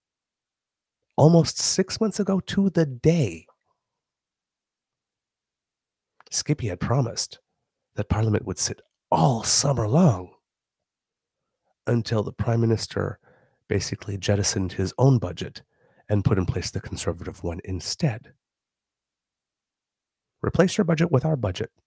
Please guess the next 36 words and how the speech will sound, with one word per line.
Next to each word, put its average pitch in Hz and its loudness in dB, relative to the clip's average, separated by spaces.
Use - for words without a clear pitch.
Replace - 2
your 165 2
carbon 135 2
tax 127 -2
policy 123 0
with 113 -2
our 139 0
carbon 92 -6
tax 101 -8
policy. - -8
And 95 -2
we'll 165 4
stay 196 0
in 170 4
this 165 2
place 170 -2
and 117 0
we'll 120 4
hold 170 2
it 156 2
all 87 2
up 90 2
and 120 0
we'll 107 0
take 147 0
away 165 2
your 156 2
vacation 180 2
time 175 0
until 147 4
you 170 2
give 143 2
us 160 2
what 135 4
we 165 4
want, 127 0